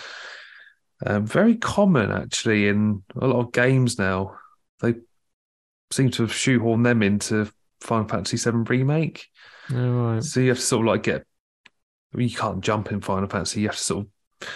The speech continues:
Speaker 1: parry
Speaker 2: Sidestep.
Speaker 1: around them and then,
Speaker 2: <laughs>
Speaker 1: yeah, sidestep pretty much, then get behind them and slash them that way.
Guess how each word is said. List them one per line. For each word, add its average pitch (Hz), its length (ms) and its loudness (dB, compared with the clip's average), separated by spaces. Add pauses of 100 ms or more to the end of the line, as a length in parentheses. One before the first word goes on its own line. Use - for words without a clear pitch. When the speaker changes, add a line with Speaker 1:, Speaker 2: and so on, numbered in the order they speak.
(1800)
Speaker 1:
parry 104 380 0
Speaker 2:
Sidestep. 110 300 2
Speaker 1:
around 107 160 2
them 101 260 2
and 101 160 2
then, 98 140 0 (160)
Speaker 2:
<laughs> - 160 -6
Speaker 1:
yeah, 87 260 2
sidestep 120 640 0
pretty - 280 -4
much, 92 200 -2
then 110 160 -2
get 101 200 -2
behind 101 300 2
them 92 80 0
and 92 100 -2
slash - 340 -4
them 98 120 -2
that 107 160 -4
way. 90 260 -6